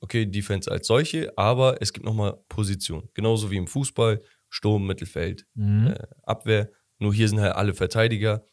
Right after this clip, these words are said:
Speaker 1: aber es gibt Kategorien. Das ist einmal die D-Line,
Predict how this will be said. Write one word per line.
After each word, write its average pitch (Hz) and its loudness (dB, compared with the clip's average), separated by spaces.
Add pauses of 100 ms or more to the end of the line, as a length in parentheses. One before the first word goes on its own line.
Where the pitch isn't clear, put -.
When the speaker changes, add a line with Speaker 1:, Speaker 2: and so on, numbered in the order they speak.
(160)
Speaker 1:
aber 95 0
es 98 0
gibt 92 -10
Kategorien. 92 -6 (240)
Das 101 0
ist - 2
einmal 107 2
die 90 -4
D-Line, 104 2